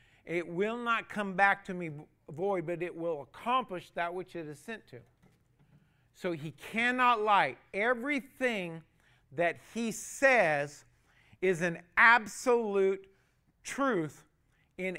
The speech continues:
every realm. Okay, but he said, "By my stripes I am healed." Or, "By my stripes you are healed."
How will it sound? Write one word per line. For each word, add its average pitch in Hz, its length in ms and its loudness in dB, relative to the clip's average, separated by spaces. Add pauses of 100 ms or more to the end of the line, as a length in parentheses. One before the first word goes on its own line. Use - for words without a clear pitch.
every 214 360 4
realm. 202 380 4 (1900)
Okay, 160 240 -4
but 165 160 -6
he 180 200 -6
said, 214 600 6 (600)
"By 208 240 8
my 214 240 4
stripes 233 800 4
I 196 140 -2
am 190 120 -6
healed." 160 380 -4 (2500)
Or, 151 120 -4
"By 175 180 6
my 196 160 2
stripes 214 480 4
you 185 100 -2
are 160 80 -2
healed." 147 340 -6